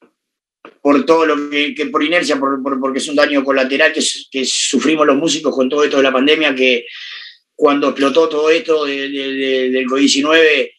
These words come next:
tenía una agenda muy ardua, muy, muy cargada de cosas muy importantes en mi carrera que se vieron canceladas por todo lo que sabemos que pasó, ¿verdad?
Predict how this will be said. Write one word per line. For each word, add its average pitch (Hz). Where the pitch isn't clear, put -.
tenía 143
una 139
agenda 151
muy 143
ardua, 143
muy, 135
muy 135
cargada 139
de 131
cosas 131
muy 156
importantes 131
en 123
mi 123
carrera 156
que 165
se 151
vieron 156
canceladas 147
por 139
todo 151
lo 135
que 127
sabemos 127
que 127
pasó, 123
¿verdad? 139